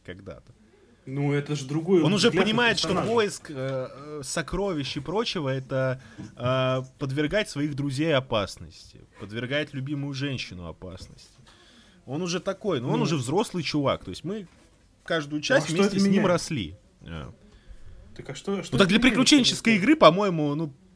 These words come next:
Speaker 1: подобное, это не лучшее. Это круто, когда ты
Speaker 2: Ну,
Speaker 1: видишь
Speaker 2: в
Speaker 1: завершение
Speaker 2: смысле?
Speaker 1: истории персонажа. Но мне Дрейк понравился именно...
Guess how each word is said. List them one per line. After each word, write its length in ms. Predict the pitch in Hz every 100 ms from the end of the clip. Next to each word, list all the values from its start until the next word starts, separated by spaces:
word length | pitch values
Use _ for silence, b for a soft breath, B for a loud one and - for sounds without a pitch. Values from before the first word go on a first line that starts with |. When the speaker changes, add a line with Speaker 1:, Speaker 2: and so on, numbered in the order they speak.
| _ -
Speaker 1:
подобное, 560 | 165 156 269 240 170
это 220 | 160 165 160
не 220 | 170 180
лучшее. 680 | 147 151 135 - 85 73 - _
Это 160 | 139 135
круто, 400 | - 240 294 196
когда 380 | 151 147 190 185
ты 140 | 180
Speaker 2:
Ну, 60 | -
Speaker 1:
видишь 220 | 202 -
Speaker 2:
в 40 |
Speaker 1:
завершение 480 | 139 156 160 160 156
Speaker 2:
смысле? 160 | 165 123
Speaker 1:
истории 220 | 170 160
персонажа. 680 | 143 143 165 185 170 95 -
Но 160 | 104 127
мне 180 | 160 247
Дрейк 400 | 151 196 196 -
понравился 640 | 143 135 185 165 143 151
именно... 440 | 151 147 139 131